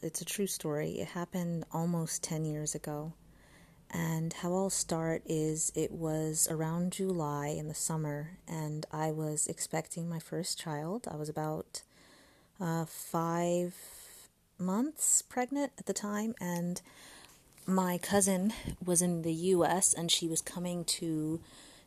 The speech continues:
Dubai for the first time to visit. We have an aunt who was staying there. And, uh, I thought, "Okay, I'm gonna have a baby, so travel may not be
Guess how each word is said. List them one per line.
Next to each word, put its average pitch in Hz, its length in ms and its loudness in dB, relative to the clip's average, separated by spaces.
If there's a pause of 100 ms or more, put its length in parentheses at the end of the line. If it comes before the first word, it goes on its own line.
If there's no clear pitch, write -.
Dubai 170 560 2
for - 140 -4
the 160 80 0
first 175 340 0
time 160 380 -2
to 165 120 -2
visit. 165 460 2 (220)
We 170 80 -4
have 160 160 -2
an 165 120 0
aunt 165 280 0
who 165 100 -4
was 151 140 8
staying 160 380 0
there. 151 260 -2 (840)
And, 170 460 0
uh, 160 260 2
I 175 140 2
thought, 165 300 2
"Okay, 165 300 2
I'm 165 120 0
gonna 156 140 0
have 156 220 -2
a 147 40 -2
baby, 165 480 2
so 151 240 0
travel 160 420 0
may 156 200 0
not 156 260 -2
be 147 400 -4